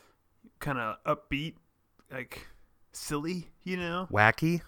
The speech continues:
Speaker 1: Yeah, thank you.
Speaker 2: Jovial?
Speaker 1: Um, yeah, this looks,
Speaker 2: High
Speaker 1: like, pretty
Speaker 2: brevity?
Speaker 1: dark and serious.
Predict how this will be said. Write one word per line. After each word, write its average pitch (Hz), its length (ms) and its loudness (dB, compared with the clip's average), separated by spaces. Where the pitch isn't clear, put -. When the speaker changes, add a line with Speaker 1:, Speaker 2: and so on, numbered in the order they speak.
Speaker 1:
Yeah, 123 280 -2
thank 147 240 -8
you. 95 140 -16
Speaker 2:
Jovial? 131 600 0
Speaker 1:
Um, 127 500 0
yeah, 123 140 -2
this 151 200 -4
looks, - 160 -6
Speaker 2:
High 175 80 0
Speaker 1:
like, 120 100 0
pretty 104 160 2
Speaker 2:
brevity? 123 160 0
Speaker 1:
dark 120 320 2
and 104 140 -14
serious. 123 640 -6